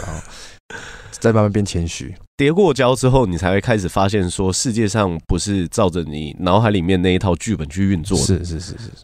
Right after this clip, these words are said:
Speaker 2: 那有一些地方一定是自己不清楚的嘛。
Speaker 1: 嗯。
Speaker 2: 就像我昨天跟我一个朋友聊天，他就跟我讲说，他是数学系毕业的。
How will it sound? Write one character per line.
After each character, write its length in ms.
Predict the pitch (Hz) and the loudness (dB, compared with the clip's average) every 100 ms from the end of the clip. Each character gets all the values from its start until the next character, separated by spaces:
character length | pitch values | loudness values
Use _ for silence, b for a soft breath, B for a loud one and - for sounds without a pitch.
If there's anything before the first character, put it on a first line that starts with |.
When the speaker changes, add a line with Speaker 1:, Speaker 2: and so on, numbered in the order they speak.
| - | 0
Speaker 2:
那 100 | 143 | 2
有 220 | 104 98 | 4 2
一 40 | |
些 140 | 123 120 | 2 2
地 140 | 123 | 2
方 220 | 117 113 | 2 0
一 60 | 95 | 0
定 140 | 98 | -2
是 140 | 95 101 | -2 -4
自 120 | 104 | -4
己 80 | 76 | -4
不 140 | 98 | -4
清 260 | - 113 110 | -2 -4 -4
楚 180 | - 85 | -6 -6
的 100 | 73 | -4
嘛。 60 | |
Speaker 1:
嗯。 440 | 98 87 - - - | -2 -2 -4 -14 -2
Speaker 2:
就 100 | 175 | 2
像 140 | 190 | 4
我 80 | 113 | 2
昨 140 | 110 | 2
天 100 | 110 | 2
跟 140 | 117 131 | 2 0
我 100 | 95 | 0
一 40 | |
个 80 | 85 | 0
朋 140 | - | 0
友 100 | 95 | 0
聊 160 | 80 76 | 0 -2
天， 160 | 90 87 | -2 0
他 100 | 92 | 0
就 80 | |
跟 100 | 90 | 2
我 120 | 90 87 | 2 2
讲 200 | 76 71 | -2 -6
说， 300 | - 80 76 - - | -4 -4 -4 -10 -2
他 420 | 113 107 107 110 | 2 2 2 0
是 420 | - 107 95 85 | 0 2 4 0
数 180 | - 143 | 2 2
学 160 | 98 | 4
系 160 | 87 101 | 2 0
毕 200 | - 85 | 0 -2
业 100 | |
的。 60 | 80 | -2